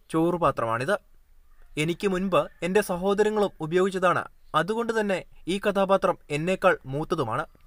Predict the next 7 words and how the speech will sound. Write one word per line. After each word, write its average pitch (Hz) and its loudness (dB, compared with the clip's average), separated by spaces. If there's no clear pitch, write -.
കാലത്തിന്റെ 247 6
പാഠപുസ്തകത്തിലെ 202 2
ഏറ്റവും 196 0
പ്രയാസമേറിയ 180 2
അധ്യായങ്ങളിലൂടെ 180 0
നമ്മൾ 185 2
പഠിച്ചും 180 -2